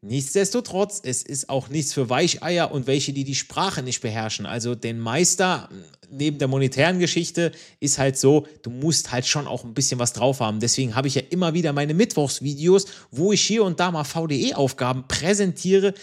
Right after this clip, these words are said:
auch vom Text her, damit du mal raussiehst oder mal, mal so ein Gefühl dafür bekommst, was musst du eigentlich können. Viele Aufgaben, wenn du das siehst, wenn du mehrere Videos davon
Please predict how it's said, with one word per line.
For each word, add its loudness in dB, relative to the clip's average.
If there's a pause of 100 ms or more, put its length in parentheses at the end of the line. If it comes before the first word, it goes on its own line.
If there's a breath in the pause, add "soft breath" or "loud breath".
(300 loud breath)
auch 0
vom -4 (180)
Text 0
her, 0 (220 loud breath)
damit -4
du -2
mal 2
raussiehst 2
oder -6
mal, -8
mal -6
so -4
ein -8
Gefühl 4
dafür 4
bekommst, 0 (260 loud breath)
was 0
musst -2
du 0
eigentlich -4
können. -2 (520 loud breath)
Viele -2
Aufgaben, 2
wenn -4
du 4
das 4
siehst, 0
wenn 0
du 0
mehrere 2
Videos 0
davon -2